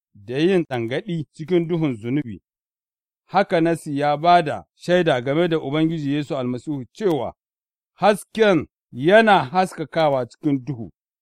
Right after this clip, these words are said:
amma duhu bai iya ya sha kansa ba. Yana cikin duniya, kuma ko da yake ta wurinsa ne aka yi duniya, duk da haka duniya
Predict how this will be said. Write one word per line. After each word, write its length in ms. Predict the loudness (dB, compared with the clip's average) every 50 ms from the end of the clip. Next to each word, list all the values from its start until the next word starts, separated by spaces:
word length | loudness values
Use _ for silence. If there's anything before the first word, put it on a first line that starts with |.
| _ _
amma 300 | -14 -10 -8 -6 -4 -4
duhu 440 | -2 -2 0 0 0 0 0 -2 -4 -8 _ _ _
bai 300 | -20 -14 -12 -10 -10 -10 -8
iya 460 | -6 -4 -2 0 0 -2 -2 -4 -6 -10 _ -14
ya 140 | -12 -10 -10
sha 240 | -6 -2 -2 -2 -2
kansa 420 | 0 0 0 0 0 -2 -8 -14
ba. 100 | -14 -14 -20 _ _ _ _ _ _ _ _ _ _ _ _ _ _ _ _
Yana 380 | -2 2 2 4 6 6 4 4
cikin 280 | 2 2 2 4 4 4
duniya, 440 | 4 4 4 4 6 6 4 2 0 _ _ _ _ _ _ _ _ _
kuma 360 | -2 0 2 4 4 4 2
ko 420 | 2 _ 4 8 8 10 10 8 8
da 100 | 6 6
yake 400 | 4 4 2 2 -2 -2 -4 -6 -8 _
ta 80 | -2 0
wurinsa 540 | 4 4 4 4 4 2 0 -2 -2 0 0
ne 120 | 0 0
aka 340 | 0 -4 -6 -6 -4 -4 -2
yi 140 | -2 -2 -4
duniya, 460 | -4 -2 -2 2 2 2 2 0 -2 _ _ _ _ _ _ _ _ _
duk 240 | -2 2 2 2 2 2
da 140 | 2 2 4
haka 260 | 4 4 2 0 -4
duniya 600 | -4 -2 0 0 2 4 6 6 6 6 4 0